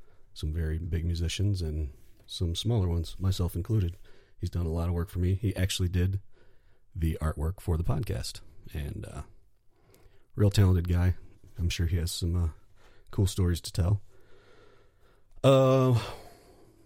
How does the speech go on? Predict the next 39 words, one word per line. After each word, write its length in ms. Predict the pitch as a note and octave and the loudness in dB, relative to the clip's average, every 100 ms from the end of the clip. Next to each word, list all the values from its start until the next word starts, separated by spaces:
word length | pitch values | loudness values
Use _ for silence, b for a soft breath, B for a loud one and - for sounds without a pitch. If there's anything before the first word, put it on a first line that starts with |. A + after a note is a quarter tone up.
| B | B
just 260 | - A#2+ - | 2 4 4
two 160 | C3+ B2 | 4 6
more 260 | A2 A2 G#2+ | 6 6 6
real 180 | G#2+ | 4
quick, 500 | G2 - A2+ G2 - | 2 2 2 2 0
uh, 360 | F#2 F2 F2 E2+ F#2+ | 0 2 2 2 2
that 100 | F#2 | 2
we've 220 | F2 E2+ | 0 -2
got 420 | F#2+ F2+ F2+ - - - | 0 0 -2 -8 -14 -4
on 260 | G2+ F#2+ F2 | 0 2 2
the, 200 | E2 D#2+ - _ - B B B - | -2 -4 -8 _ -20 B B B -4
on 140 | G#2 | 0
the 60 | F#2 | 0
plate. 380 | - E2+ F2 - - - b b b b b b b - | 2 0 0 -8 -16 -20 b b b b b b b -2
Mister, 500 | G2+ F#2+ - E2+ D#2+ | 2 4 2 0 0
uh, 220 | D#2 D2+ E2+ G2 | -2 -2 -4 -6
Brandon 480 | F#2 F#2 F#2 E2+ E2+ | 0 4 6 6 4
Tabor 640 | E2+ F#2+ E2+ E2+ F2 F2+ F#2 | 4 4 4 2 2 2 0
from 300 | - E2+ E2 | -2 -2 -2
a 40 | |
band 340 | E2+ F2 F2 F2 | 0 2 2 2
called 200 | F#2 E2 | 0 0
The 100 | - | -2
Analyst 580 | F2 E2+ E2+ G2 - - | 0 2 4 2 0 -4
that, 300 | D#2+ - - | -6 -4 -4
uh, 220 | D2+ D2+ C#2+ - - - _ - - _ _ - - | -4 -2 -4 -8 -18 -20 _ -20 -20 _ _ -6 -2
I 60 | F#2+ | 2
know 300 | F2+ D#2+ C#2+ - | 4 4 0 -4
a 40 | |
lot 200 | E2 D#2 | -2 -2
of 80 | D2+ | -2
people 240 | G2 - E2 | -4 -4 -4
will 80 | |
know 140 | D2+ D#2 | -2 -2
who 100 | F2+ | -2
that 180 | D2 D#2 | -2 -2
is. 260 | E2 - - | -4 -6 -6
They, 240 | C#2 C#2 | -6 -4
uh, 160 | B1 | -6